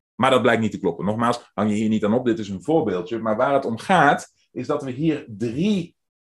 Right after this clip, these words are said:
frameworks hebben van eigenschappen van ondernemers,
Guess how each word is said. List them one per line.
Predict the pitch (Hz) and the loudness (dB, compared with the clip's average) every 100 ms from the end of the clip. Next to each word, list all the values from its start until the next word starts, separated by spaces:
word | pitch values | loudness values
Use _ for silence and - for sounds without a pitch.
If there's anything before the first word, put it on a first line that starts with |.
| _ | _
frameworks | - - - 170 190 190 143 113 104 - | -20 -20 2 6 8 8 10 8 6 0
hebben | 101 95 82 | 0 0 2
van | 117 107 101 | 2 2 2
eigenschappen | 131 175 160 139 135 | 4 4 2 0 0
van | 110 113 | 0 0
ondernemers, | 107 98 104 135 190 208 - - - | 0 2 2 2 2 -2 -6 -10 -14